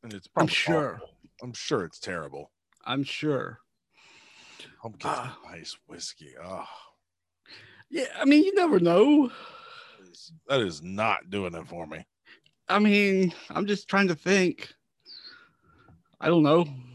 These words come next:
Speaker 2: Like I said, I, I haven't drank in about ten years, so I, I don't know all the newfangled drinks.
Speaker 1: Yeah, that figures. That checks out.
Speaker 2: Yeah.
Speaker 1: That checks out. What in
Speaker 2: Yeah.
Speaker 1: the world? My dragon is going crazy.
Speaker 2: Oh,
Speaker 1: I swear
Speaker 2: oh.
Speaker 1: to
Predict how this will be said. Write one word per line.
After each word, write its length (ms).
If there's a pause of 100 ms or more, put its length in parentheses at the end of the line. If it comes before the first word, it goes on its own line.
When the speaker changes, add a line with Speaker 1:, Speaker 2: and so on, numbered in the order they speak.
(220)
Speaker 2:
Like 120
I 40
said, 280
I, 100
I 40
haven't 260
drank 260
in 80
about 240
ten 220
years, 320
so 100
I, 60
I 160
don't 160
know 120
all 140
the 120
newfangled 800
drinks. 540 (1400)
Speaker 1:
Yeah, 240
that 160
figures. 540
That 120
checks 300
out. 240 (640)
Speaker 2:
Yeah. 320 (420)
Speaker 1:
That 160
checks 320
out. 220 (180)
What 160
in 100
Speaker 2:
Yeah. 200
Speaker 1:
the 140
world? 160 (120)
My 100
dragon 440
is 160
going 280
crazy. 640 (100)
Speaker 2:
Oh, 300 (240)
Speaker 1:
I 60
swear 180
Speaker 2:
oh. 220
Speaker 1:
to 80